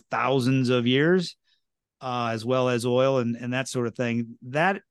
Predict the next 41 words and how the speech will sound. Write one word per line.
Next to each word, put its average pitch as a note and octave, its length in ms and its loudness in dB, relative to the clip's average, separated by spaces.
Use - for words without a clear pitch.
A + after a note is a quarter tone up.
you C#3+ 220 -6
know, C#3 60 -2
we've F3+ 320 4
added, D3+ 600 -2
uh, C#3 180 -8
those, C#3 600 2
we've D3 200 -4
added D#3 280 2
positions C3+ 840 -4
in, B2 340 -2
in B2 200 -4
those B2 300 0
areas B2 420 0
over A#2+ 180 -4
the A#2 100 -6
last A#2 320 -6
couple A#2 280 -6
of A2+ 60 -2
years A#2 460 -4
to C3+ 100 -4
hedge. A#2+ 400 0
Now, C3+ 80 0
you C3+ 120 2
don't F3+ 200 6
wanna D#3+ 140 4
make, D3 220 0
in A#2 100 -4
my C#3+ 180 2
view, B2 160 -2
you B2 120 -2
don't C#3 140 -4
wanna B2 160 -4
make B2 240 -6
a A#2 60 -12
huge A2+ 540 -2
bet D#3 220 0
on B2 200 0
that. A#2 180 -4
I'm C3+ 140 -4
talking C3 360 -2
about, A#2 360 -6